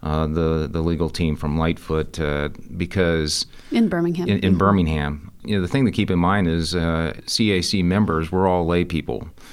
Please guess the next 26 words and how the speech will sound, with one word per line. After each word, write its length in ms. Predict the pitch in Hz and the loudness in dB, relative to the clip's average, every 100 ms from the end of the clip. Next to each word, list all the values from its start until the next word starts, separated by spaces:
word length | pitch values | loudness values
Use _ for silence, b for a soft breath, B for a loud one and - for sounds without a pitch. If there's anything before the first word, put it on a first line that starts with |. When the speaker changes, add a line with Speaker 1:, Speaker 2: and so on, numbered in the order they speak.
| B | B
Speaker 2:
Mm-hmm. 280 | 226 - 180 | -4 -2 -2
Speaker 1:
Um, 320 | 82 78 78 | 0 2 0
we're 80 | 80 | 0
citizens. 600 | - 117 104 80 76 71 | 2 2 2 0 -2 -2
We're, 200 | 82 80 | -2 0
we're 120 | 80 | -2
citizens 440 | - 95 85 92 | 0 0 0 0
that 140 | 80 67 | -2 -2
care 180 | 90 87 | 0 0
about 220 | 85 87 | 0 -2
the 60 | |
community 520 | - 85 90 92 87 73 | -2 0 2 4 2 0
just 200 | 80 - | -2 -2
like 160 | 82 | 0
everybody 420 | 82 78 73 78 | 0 0 0 2
else. 280 | 82 104 101 | 4 2 0
We've 160 | 80 71 | -6 -4
just, 240 | 80 - - - | -4 -4 -8 -6
you 60 | 90 | -4
know, 140 | 76 | -2
we've 180 | 73 76 | -2 -2
been 160 | 85 | -2
appointed 420 | 78 69 95 92 85 | -2 -2 0 0 -2
to 100 | 82 | -4
this 260 | 73 69 | -4 -2
role. 380 | 92 95 92 80 | 0 2 2 -2